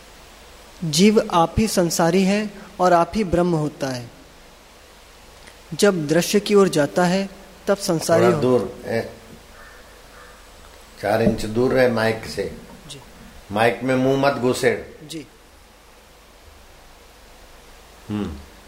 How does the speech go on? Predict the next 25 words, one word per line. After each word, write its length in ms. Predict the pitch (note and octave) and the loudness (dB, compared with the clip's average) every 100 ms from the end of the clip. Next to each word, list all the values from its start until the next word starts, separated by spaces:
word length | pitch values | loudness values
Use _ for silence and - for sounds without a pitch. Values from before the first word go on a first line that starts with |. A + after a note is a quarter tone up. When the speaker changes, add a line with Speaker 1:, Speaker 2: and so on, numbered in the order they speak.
| - - D3+ | -20 -20 -10
Speaker 1:
जब 180 | F3+ F#3 | -6 -4
Speaker 2:
ये 140 | G3+ E3 | -2 0
Speaker 1:
स्वरूप- 60 | |
Speaker 2:
सदा 260 | F3+ - B3 | 2 4 2
के 180 | - B2+ | 0 -4
लिए 160 | B2+ | -2
आज्ञा 300 | A#2 A#2 A#2+ | 0 0 -2
मान 220 | A2+ G#2 G2 | -2 -4 -6
ले। 200 | E2+ E2 - - - - D3+ | -10 -14 -20 -20 -20 -20 -18
Speaker 1:
जी। 160 | C3+ - - - - | -18 -20 -20 -20 -12
Speaker 2:
माइक 300 | F#2+ G#2+ A2 A#2+ | -4 -2 -2 0
में 120 | B2 | 2
मुंह 260 | A#2+ B2 | 2 0
घुसेड़ 320 | A2+ A#2+ B2 A2+ | 0 0 0 0
के 340 | B2 G#2+ G#2 | -4 -8 -10
चक्कर 340 | G2+ - F#2+ | -12 -8 -8
में, 220 | F#2 F#2 F#2 - - - - - | -8 -12 -16 -20 -20 -20 -20 -14
राग 280 | E2 F2 F2+ | -6 -2 -2
द्वेष 340 | F2+ F2+ F2+ - | -4 -8 -8 -8
के 120 | G2 | -8
चक्कर 340 | - - G2 | -6 -8 -8
में 260 | F2+ G2 - | -6 -6 -6
तुच्छ 280 | G2 - - | -10 -10 -10
हो 120 | C#2+ | -10
जाते। 280 | C2+ C#2 | -12 -16